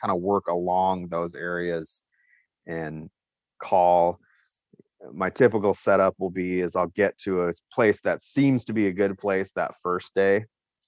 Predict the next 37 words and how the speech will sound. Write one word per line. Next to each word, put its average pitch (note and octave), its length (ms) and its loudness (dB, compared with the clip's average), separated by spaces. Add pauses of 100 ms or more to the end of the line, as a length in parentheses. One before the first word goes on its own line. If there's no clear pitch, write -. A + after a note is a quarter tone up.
(300)
sit - 340 -2
down, F2+ 540 0 (200)
do G2 120 -2
the F2 100 0
calling, F2 600 0
and F#2 160 -6
really A2 360 4 (920)
take G2 280 0
in F2+ 420 -2 (140)
where, G2 380 0 (120)
okay, F#2 160 -6
where G2+ 440 2
is F#2+ 140 -2
that F#2 300 -2
gobbling F2+ 640 -2
early F#2 260 -6
in E2+ 100 -10
the F2 60 -10
morning F2 320 -8 (120)
happening? D2+ 460 -6 (580)
Um, D#2+ 480 -2 (540)
do, G2 160 0
am F2 180 -6
I D#2 80 -8
close? A2 580 0
Am D#2+ 120 -10
I E2 80 -10
not F#2+ 300 -4
close? E2 540 -6 (540)
Uh, D2+ 200 -6
the E2+ 100 -10
next, G#2 300 -2 (380)
do G2 120 -2
I F#2 80 -2
need G2 120 -4
to G2 80 -2
move, G2 640 -4